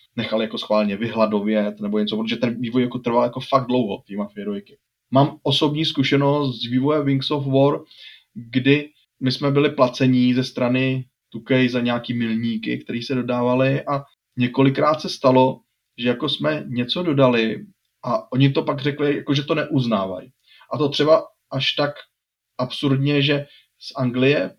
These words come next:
sem přiletěl človíček, který to jako byl přebírat, měl checklist, odškrtával, hrál tu hru, celou jsme ji před ním projeli, on to vyzkoušel,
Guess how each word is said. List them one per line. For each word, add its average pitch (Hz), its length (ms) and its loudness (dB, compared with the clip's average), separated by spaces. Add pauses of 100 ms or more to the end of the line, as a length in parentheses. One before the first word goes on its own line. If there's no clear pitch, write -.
(100)
sem 143 240 -6
přiletěl 123 420 -8
človíček, 107 640 -4 (220)
který 123 200 -6
to - 80 -6
jako - 220 -6 (240)
byl - 220 -14
přebírat, 110 600 -4
měl 113 280 -6
checklist, - 460 -6
odškrtával, 131 800 -2 (680)
hrál 139 380 4
tu 135 160 4
hru, 127 300 0
celou 147 520 0 (200)
jsme 123 280 -2
ji 120 100 -2
před 117 240 -6
ním 101 240 -4 (320)
projeli, 151 520 4
on 123 260 -4
to 95 120 -10
vyzkoušel, 139 880 -2